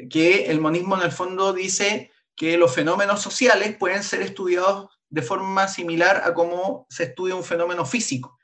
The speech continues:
Y el dualismo metodológico lo que plantea es que en realidad los fenómenos sociales no pueden ser analizados así como estudiamos el proceso de descomposición de una manzana.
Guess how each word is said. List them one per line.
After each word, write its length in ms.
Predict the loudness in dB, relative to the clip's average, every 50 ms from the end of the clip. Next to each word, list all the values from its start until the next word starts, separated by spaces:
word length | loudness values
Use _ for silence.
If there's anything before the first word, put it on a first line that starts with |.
| _ _
Y 80 | 0 0
el 100 | 0 2
dualismo 360 | 2 2 4 4 4 4 4
metodológico 680 | 4 6 6 8 8 8 6 6 4 4 -2 -2 -2
lo 100 | -2 0
que 120 | 0 -2 0
plantea 340 | 0 -2 -2 -2 -2 -4
es 100 | -4 -2
que 80 | -4 -6
en 80 | -4 -2
realidad 300 | -2 0 2 2 2 2
los 140 | 2 0
fenómenos 400 | -2 -4 -4 -2 -2 -2 -2 -2
sociales 460 | -2 -4 -2 0 2 2 4 2 0 0
no 140 | -2 -2
pueden 260 | 2 4 4 4 4 2
ser 180 | 2 0 0
analizados 760 | 0 0 0 -2 -4 -4 0 2 2 2 2 0 -2 -6 -12 -20 -20 -20 -20 -20 _ _ _ _ _ _ _ _ _ _
así 280 | -2 -2 -2 -4 -2
como 220 | 0 0 4 4 2
estudiamos 720 | 2 2 2 4 6 6 6 6 4 2 0 0 -2 -4 -8 -14 _ _ _ _ _ _
el 220 | 4 4 4 4 4
proceso 1000 | 4 4 4 4 2 0 0 0 2 6 8 8 10 10 8 8 6 4 2 0
de 340 | 0 2 4 4 4 4
descomposición 720 | 4 2 2 0 -2 -2 0 -2 -2 -2 -4 -4 -4 -4 -4
de 60 | -2
una 100 | -2 -2
manzana. 540 | -2 -2 -4 -4 -4 -6 -8 -8 -10 -16 _